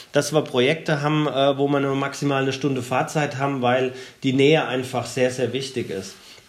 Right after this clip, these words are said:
Zum Thema Marktdurchdringung. Ähm, wir haben jetzt knapp dreitausend Mitglieder, ähm, spüren auch über Presseberichte oder jetzt über die Generalversammlung, dass es immer mehr Mitglieder werden.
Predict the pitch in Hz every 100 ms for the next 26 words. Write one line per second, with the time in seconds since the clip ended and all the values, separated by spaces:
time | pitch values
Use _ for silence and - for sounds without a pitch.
0 | _ _ _ - - - 127 127 151 151
1 | 127 123 170 - 196 196 180 190 196 196
2 | 196 - - - 135 139 147 139 127 175
3 | 175 - 160 160 135 143 147 143 - 127
4 | 113 165 - 156 147 147 139 - - 120
5 | 120 120 - - 139 165 185 135 147 143
6 | 143 147 127 123 151 160 139 139 - 131
7 | 117 120 120 139 127 123 120 107 113 156
8 | 160 156 147 143 127 127 120 117 143 143
9 | 135 139 147 147 139 131 139 113 151 190
10 | 208